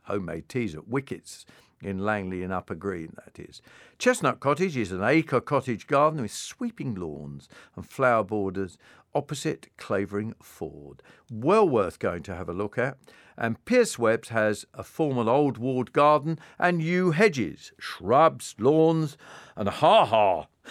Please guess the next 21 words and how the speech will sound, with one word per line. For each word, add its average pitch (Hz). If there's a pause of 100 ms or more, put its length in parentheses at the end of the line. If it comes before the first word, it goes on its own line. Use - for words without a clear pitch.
(380)
<laughs> 120 (320)
not 143
forgetting 117
lots 120
of -
topiary. 98 (380)
So -
they 131
are 160
there, 175
well 180
worth 120
going 98
to. 120 (160)
So 165
go 208
to 190
the 151
Clavering 180
Gardens 117
group. 196